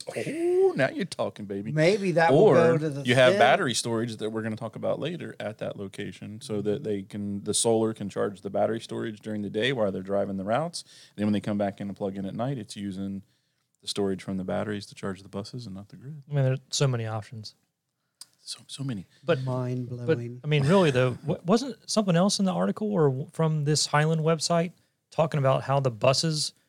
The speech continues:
Speaker 3: can support the grid?
Speaker 1: Yeah, they were talking about, like, you know, eventually being able to use them. At, I mean, 'cause if you're talking about these, like, we're gonna talk about the microgrid up in here in a little
Speaker 3: Yeah.
Speaker 1: bit, is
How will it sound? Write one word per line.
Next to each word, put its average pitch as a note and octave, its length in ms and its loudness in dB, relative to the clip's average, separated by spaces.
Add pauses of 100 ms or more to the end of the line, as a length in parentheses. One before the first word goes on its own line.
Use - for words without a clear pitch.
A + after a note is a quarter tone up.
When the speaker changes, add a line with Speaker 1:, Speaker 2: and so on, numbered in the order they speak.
(360)
Speaker 3:
can B2+ 120 -4
support D3 400 2
the C3+ 100 0
grid? D3 460 0 (680)
Speaker 1:
Yeah, B2 160 8
they B2 80 8
were B2 80 6
talking A#2 180 2
about, G#2+ 180 4
like, G2+ 200 0
you G#2+ 140 -8
know, G2 180 0
eventually G#2 580 0
being G2+ 240 -2
able G2 240 -4
to - 180 -10
use G2 560 -6
them. G2 300 -4
At, F#2+ 280 -6
I G#2+ 60 -12
mean, G#2+ 140 -6
'cause A2 160 -4
if G#2 100 -8
you're A2+ 80 -14
talking A#2+ 140 -2
about A2 100 0
these, G2+ 240 -10
like, G2+ 140 -4
we're G#2+ 80 -8
gonna G2+ 100 -4
talk G#2+ 160 -6
about G2+ 160 -10
the F#2+ 60 -16
microgrid F#2 580 -8
up - 160 -12
in F#2 100 -10
here F2+ 140 -8
in F2+ 60 -8
a - 20 -10
little G#2+ 160 -4
Speaker 3:
Yeah. F3 160 -2
Speaker 1:
bit, F#2 80 -2
is - 140 -8